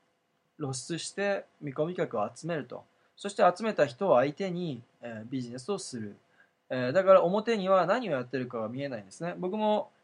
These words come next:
いろんなところでですね、最近昔知り合いだった人っていうか、昔から知り合いだった人にですね、連絡を取った時に、えー、「和田さん、今何してるんですか？なんか全然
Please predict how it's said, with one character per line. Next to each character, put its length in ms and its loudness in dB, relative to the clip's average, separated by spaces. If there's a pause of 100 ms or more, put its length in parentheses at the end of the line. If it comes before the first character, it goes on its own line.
い 80 -4
ろ 80 0
ん 40 0
な 60 -6
と 80 0
こ 80 2
ろ 60 4
で 60 4
で 60 -2
す 80 -8
ね、 60 -4
最 220 2
近 400 -4 (260)
昔 680 4
知 160 -4
り 120 4
合 100 8
い 60 0
だ 100 4
っ 80 -4
た 100 -2
人 180 -8
っ 20 -14
て 120 -14
い 20 -10
う 40 -10
か、 40 -8
昔 240 -2
か 100 0
ら 120 4
知 160 -4
り 100 2
合 60 6
い 40 2
だ 100 8
っ 60 -2
た 120 -8
人 340 -10 (380)
に 120 -6
で 100 -4
す 100 -12
ね、 180 -6
連 140 -2
絡 160 2
を 60 0
取 140 0
っ 40 -16
た 80 -4
時 240 -8
に、 320 -14 (800)
え 580 -2
ー、 20 -8
「和 120 0
田 60 -14
さ 100 2
ん、 80 0
今 120 0
何 240 0
し 60 -12
て 100 -6
る 100 -4
ん 60 -10
で 60 -10
す 120 -16
か？ 260 -4 (280)
な 120 -4
ん 20 -10
か 100 2
全 220 -4
然 320 -2